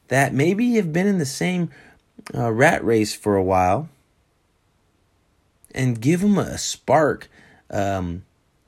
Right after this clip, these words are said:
a boost, a confidence boost, a different perspective, just anything, because honestly,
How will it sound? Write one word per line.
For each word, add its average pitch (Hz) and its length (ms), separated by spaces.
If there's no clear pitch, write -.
a 110 80
boost, 123 760
a - 100
confidence 139 640
boost, 95 560
a 123 80
different 180 360
perspective, 135 880
just 147 320
anything, 135 540
because 107 460
honestly, 190 680